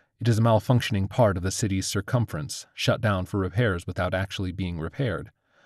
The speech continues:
"Ruined by your own incompetence," she thinks as she whooshes through the opening, breaking into the city. The dwellings below come into view,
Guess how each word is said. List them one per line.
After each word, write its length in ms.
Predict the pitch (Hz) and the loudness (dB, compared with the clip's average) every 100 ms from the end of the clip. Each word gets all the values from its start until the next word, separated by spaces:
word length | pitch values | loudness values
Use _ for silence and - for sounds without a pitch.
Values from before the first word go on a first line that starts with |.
| _ _ _ - _ - | _ _ _ -20 _ 4
"Ruined 340 | 113 131 127 | 8 10 8
by 160 | 120 113 | 6 6
your 160 | 104 | 6
own 180 | 104 113 | 4 4
incompetence," 840 | 113 - 127 92 95 87 80 - - - | 2 2 2 2 0 -6 -8 -12 -14 -8
she 200 | - 95 | -4 -4
thinks 360 | 90 90 - | -4 -8 -6
as 120 | 95 | -6
she 120 | - 90 | -4 -4
whooshes 520 | 90 104 104 92 - | 0 0 0 -4 -4
through 160 | 101 | -4
the 160 | 95 90 | -2 -2
opening, 340 | 87 95 95 101 _ _ _ | -2 -2 -2 -4 _ _ _
breaking 400 | 117 113 - 87 | 4 4 2 -4
into 180 | 87 90 | -4 -4
the 80 | 92 | -4
city. 400 | - 90 80 - _ _ - | -4 -4 -6 -10 _ _ -2
The 80 | |
dwellings 360 | 110 127 117 104 | 6 6 6 4
below 300 | 113 110 98 | 4 4 4
come 240 | - 117 | 2 2
into 180 | 98 90 | 2 -2
view, 380 | 95 110 82 85 | -2 -2 -2 -6